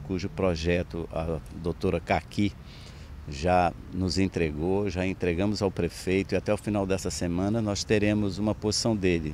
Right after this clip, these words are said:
Se tá ok a praça, se acrescenta algo, né? Se modifica algo.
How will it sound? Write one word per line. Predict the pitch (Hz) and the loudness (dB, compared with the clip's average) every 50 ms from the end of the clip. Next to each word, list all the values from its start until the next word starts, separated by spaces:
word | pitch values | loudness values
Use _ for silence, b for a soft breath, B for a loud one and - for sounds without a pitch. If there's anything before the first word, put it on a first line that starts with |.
| 87 - | -6 -10
Se | - - - - - - 98 | -12 -12 -12 -10 -4 -4 -4
tá | 85 - - 104 98 95 - | -2 2 6 6 6 6 4
ok | 98 90 - - - 98 101 107 104 | 2 0 0 0 2 4 6 6 6
a | 90 | 4
praça, | - - 90 87 90 101 110 110 101 - - 90 | 4 2 2 4 6 6 6 6 4 0 -2 -2
se | - - | -2 -2
acrescenta | 95 - - 95 90 80 - - - 95 92 85 - 85 | 0 0 0 0 0 0 -2 -2 -2 -2 0 0 0 2
algo, | 80 82 90 98 107 107 104 101 85 85 87 | 2 4 4 4 4 4 4 2 0 -2 0
né? | 92 98 113 120 B B B B B B B B | 0 0 0 -2 B B B B B B B B
Se | - - - 104 | -6 -2 2 2
modifica | 95 92 113 117 90 87 85 - - - 113 113 - - 117 101 | 4 6 6 4 4 0 -4 -6 -2 0 2 2 2 2 4 4
algo. | 87 80 73 65 | 4 4 0 -2